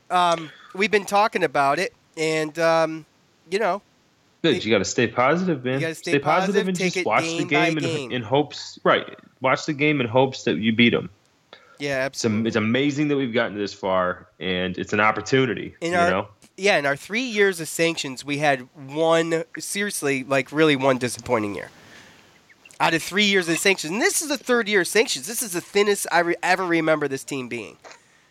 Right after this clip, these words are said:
Speaker 2: And
Speaker 1: Never. I've, uh, I never remembered it this
Speaker 2: Y-, yeah, ex-,
Speaker 1: thin.
Speaker 2: exactly.
Speaker 1: Maybe a team that's, hasn't had as many talented players as, like, a Battle and a Brissett and Howard,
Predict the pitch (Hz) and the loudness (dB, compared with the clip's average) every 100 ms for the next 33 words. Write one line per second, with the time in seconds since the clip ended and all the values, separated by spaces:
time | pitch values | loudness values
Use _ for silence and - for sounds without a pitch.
0 | _ _ _ - 147 143 131 120 107 101 | _ _ _ -2 2 2 2 2 2 0
1 | - - 90 98 98 95 - 92 98 101 | -2 -4 -2 0 2 0 0 0 0 2
2 | 95 92 92 - 95 92 87 87 - - | 2 2 0 0 0 2 2 0 -2 0
3 | 92 90 - - - - 90 - 175 196 | 0 0 -2 -4 -12 -20 -20 -20 -14 -2
4 | 185 143 107 92 87 175 165 143 156 143 | 0 2 2 2 0 0 -2 2 0 0
5 | - 123 110 127 131 139 131 - 135 127 | -4 -2 2 2 4 2 2 2 2 4
6 | 113 110 - - - 110 110 110 104 107 | 4 2 0 -12 -4 0 2 2 2 0
7 | 98 107 98 95 98 107 104 90 - _ | 2 2 2 0 0 2 2 -2 -10 _
8 | _ _ _ _ _ _ _ _ - 131 | _ _ _ _ _ _ _ _ -2 2
9 | 131 113 107 90 110 95 92 90 95 - | 2 2 0 0 2 2 2 2 -2 0
10 | 92 90 - 95 90 95 92 92 90 90 | 2 2 0 -2 2 4 4 6 4 4
11 | 90 82 95 90 - 92 82 - 110 104 | 2 2 2 2 2 0 0 -2 2 2
12 | 90 85 82 | 2 0 -4